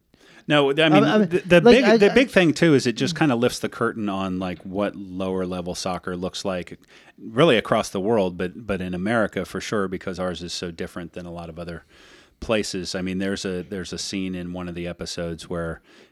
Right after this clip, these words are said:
Speaker 1: you know, an injured player is literally getting treatment on the floor in the,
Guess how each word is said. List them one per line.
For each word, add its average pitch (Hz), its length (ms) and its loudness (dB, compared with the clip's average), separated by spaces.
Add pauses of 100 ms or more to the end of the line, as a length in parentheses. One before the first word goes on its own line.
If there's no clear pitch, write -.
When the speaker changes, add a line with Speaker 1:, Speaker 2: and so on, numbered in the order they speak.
Speaker 1:
you 98 120 -6
know, 85 180 -6
an 87 80 -6
injured 95 300 -8
player 90 300 -4
is 80 120 -10
literally 87 380 -6
getting 82 320 -8
treatment 87 600 -10
on 90 260 -10
the 82 100 -10
floor 90 680 -6
in 87 300 -10
the, 82 260 -8